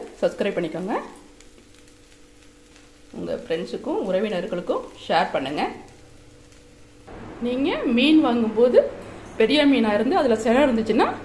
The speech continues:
வேஸ்ட் பண்ணாம இது மாதிரி பொரிச்சு கொடுங்க. குழந்தைங்களுக்கெல்லாம் ரொம்ப பிடிக்குங்க. ரொம்ப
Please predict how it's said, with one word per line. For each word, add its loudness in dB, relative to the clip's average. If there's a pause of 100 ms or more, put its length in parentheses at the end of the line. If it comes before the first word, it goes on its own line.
(520)
வேஸ்ட் 2
பண்ணாம 2
இது 2
மாதிரி 6 (720)
பொரிச்சு 2
கொடுங்க. -2 (960)
குழந்தைங்களுக்கெல்லாம் 0
ரொம்ப 2
பிடிக்குங்க. -2 (2250)
ரொம்ப 2